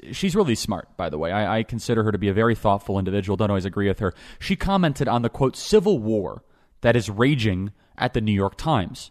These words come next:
Senator Tom Cotton, who's terrific, by the way, he's gonna be coming up on the Charlie Kirk Show. So type into your podcast provider, Charlie Kirk Show, hit subscribe, leave us those five-star reviews.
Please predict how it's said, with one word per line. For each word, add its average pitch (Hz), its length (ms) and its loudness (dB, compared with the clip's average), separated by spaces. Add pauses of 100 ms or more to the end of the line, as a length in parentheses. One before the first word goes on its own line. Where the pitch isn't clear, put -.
(140)
Senator 160 440 4
Tom 131 280 2
Cotton, 98 440 -2
who's 101 200 -2
terrific, 107 500 -4
by 92 140 0
the 87 100 -2
way, 87 220 0
he's 95 140 -4
gonna 101 100 0
be 98 80 2
coming 101 260 0
up 92 220 -4
on 95 100 -2
the 92 60 -2
Charlie 92 320 0
Kirk - 240 -6
Show. 87 300 0 (340)
So - 140 -4
type 127 320 2
into 110 100 4
your 101 100 4
podcast 95 520 -2
provider, 92 320 0
Charlie 92 320 -2
Kirk - 240 -6
Show, 92 240 0
hit 131 180 0
subscribe, 90 560 0 (240)
leave 113 220 2
us 107 140 2
those 92 220 2
five-star 92 480 0
reviews. 92 480 4